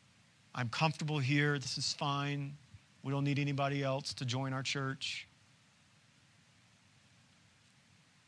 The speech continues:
That's a small, offensive prayer to a God who is able to do far more above all that we can ask or think. Or are we asking him, "God, save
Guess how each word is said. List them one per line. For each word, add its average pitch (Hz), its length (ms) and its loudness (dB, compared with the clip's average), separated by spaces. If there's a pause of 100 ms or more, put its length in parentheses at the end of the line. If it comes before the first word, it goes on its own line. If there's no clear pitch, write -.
(440)
That's 123 120 -6
a 131 60 0
small, 139 760 4
offensive - 680 -2
prayer 113 460 -2 (360)
to 120 160 0
a 113 60 0
God 120 360 4
who 113 120 0
is 107 120 -2
able 113 280 0
to 117 100 -4
do 117 240 0
far 113 400 0
more 107 320 -4
above 101 560 -6 (300)
all 113 220 2
that 113 80 -4
we 123 100 0
can 131 160 -4
ask 117 400 -4
or 123 80 -8
think. 110 360 -6 (320)
Or 120 220 -2
are 127 180 4
we 117 220 2
asking 113 520 0
him, 107 260 -4
"God, 113 340 -2 (280)
save 120 680 2